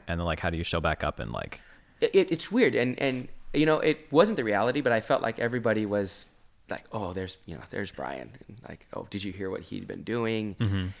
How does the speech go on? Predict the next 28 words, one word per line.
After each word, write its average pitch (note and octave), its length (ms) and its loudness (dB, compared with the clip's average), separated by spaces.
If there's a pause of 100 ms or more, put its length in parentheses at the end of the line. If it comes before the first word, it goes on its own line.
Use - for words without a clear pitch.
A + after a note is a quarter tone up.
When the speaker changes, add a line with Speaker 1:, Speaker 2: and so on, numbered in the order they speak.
(240)
Speaker 2:
And, G2 460 -4 (440)
yeah. - 200 -12 (320)
Speaker 1:
Yeah, A2 240 8
like, G2+ 180 4
there's G2+ 200 2
that F#2+ 140 4
worrying G2 540 6
about F2 300 2
the D#2+ 180 0 (200)
perception F#2+ 640 0 (180)
of - 120 -6
Speaker 2:
Yeah. G#2 40 -2
Speaker 1:
how E2+ 240 2 (320)
people G2 240 2
are F2 60 4
going E2 240 -2
to D#2 100 -6
receive C#2 300 -4
you. D#2 100 -6 (240)
Speaker 2:
Yeah. G#3+ 220 2
Speaker 1:
And C3+ 80 10
I C3 60 8
think, C3 180 6
to C3+ 100 4
be A2 140 4
fair, F#2+ 260 2
like, F#2+ 220 2
churches F2+ 440 0